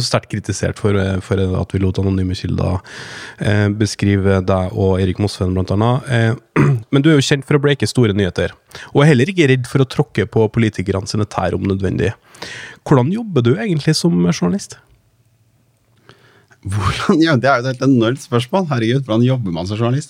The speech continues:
Speaker 2: Altså... Det er jo, jeg synes jo for det første at det er vanskelig å se på, nå vet, nå har ikke jeg prøvd å være liksom journalist innenfor andre fagfelt så veldig mye da, men, men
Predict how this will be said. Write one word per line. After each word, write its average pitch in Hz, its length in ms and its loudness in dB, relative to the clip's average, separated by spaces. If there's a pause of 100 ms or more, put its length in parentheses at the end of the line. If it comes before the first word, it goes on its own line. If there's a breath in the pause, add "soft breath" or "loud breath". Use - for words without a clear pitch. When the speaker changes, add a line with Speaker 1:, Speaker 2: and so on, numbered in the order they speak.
Speaker 2:
Altså... 120 380 0 (1120 loud breath)
Det 127 80 4
er 117 220 2
jo, 131 60 4 (180)
jeg 123 240 2 (400)
synes 120 180 2
jo 135 80 2
for 123 140 2
det 123 80 4
første 117 160 2
at 110 80 -2
det 113 40 4
er 113 140 2
vanskelig 98 340 -2
å 104 80 2
se - 200 -2 (240)
på, 107 80 2 (800)
nå 104 140 2 (100)
vet, 98 240 0
nå 101 140 2
har 98 40 0
ikke 98 120 0
jeg 92 100 -4
prøvd 90 180 0
å 92 60 2
være 87 240 0
liksom 87 240 -2
journalist 92 320 -2
innenfor 82 220 -2
andre 87 260 -2
fagfelt 123 460 -2 (160)
så 110 100 2
veldig 104 160 2
mye 110 140 4
da, 110 100 2
men, 104 220 2 (260)
men 104 160 4